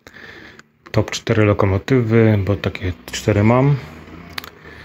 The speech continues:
A że mam sentyment do E sześćdziesiąt dziewięć, do B R dwieście osiemnaście, to wiadomo z jakiego powodu.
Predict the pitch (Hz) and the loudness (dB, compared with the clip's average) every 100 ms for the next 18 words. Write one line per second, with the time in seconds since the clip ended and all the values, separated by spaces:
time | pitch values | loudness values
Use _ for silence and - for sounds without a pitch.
0 | - - _ - _ - _ - - 117 | -20 -20 _ -20 _ -20 _ -14 -2 0
1 | 107 110 104 - 104 127 107 104 98 - | 2 2 0 -2 0 2 2 2 0 -2
2 | - 110 104 98 110 101 95 90 98 107 | -6 -6 -2 0 0 0 -2 -2 0 2
3 | 98 98 95 107 - 104 107 98 - 107 | 2 -2 -2 -4 -4 -2 -2 -4 -4 -4
4 | 95 - - - - - - 104 107 98 | -4 -8 -20 -20 -20 -16 -8 -2 0 0
5 | 90 - 98 - 110 131 120 123 | -4 -6 -6 -2 2 2 2 0